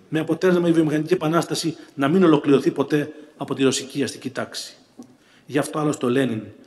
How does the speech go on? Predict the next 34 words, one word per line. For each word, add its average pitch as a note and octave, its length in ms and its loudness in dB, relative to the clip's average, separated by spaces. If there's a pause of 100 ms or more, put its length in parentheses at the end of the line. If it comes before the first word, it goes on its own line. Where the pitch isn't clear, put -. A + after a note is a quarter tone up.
(160)
εφάρμοσε D3 440 -2
στη B2+ 100 -10
θε-, C#3 220 -6
στην C#3 160 -10
πράξη C3+ 480 -2 (360)
τη C#3+ 100 -10
θεωρία C#3 480 2
ότι C3 220 -2
ο B2+ 40 2
υπεριαλισμός B2 720 0 (280)
αποτελεί C3+ 360 -4
το D3+ 100 -4
ανώτερο D3 360 0
στάδιο C3 460 0
του - 140 -10
καπιταλισμού B2 580 -4 (280)
και C#3 120 -4
δεν A#3+ 240 4
επέμεινε B2+ 640 2 (140)
στην - 180 -4
προηγούμενη C3+ 520 4
ανάλυση C3 440 2
του A2+ 220 -8 (240)
για C3 100 -2
τη B2+ 80 -2
γενικευμένη C3+ 580 2
υπερσυγκέντρωση C3 880 0 (280)
που C#3+ 100 4
είχε D3 280 2
αναπτύξει C#3+ 540 -4
πρωτήτερα D3 400 0
στο C3 140 -4
έργο C#3+ 240 2
του C3 220 -2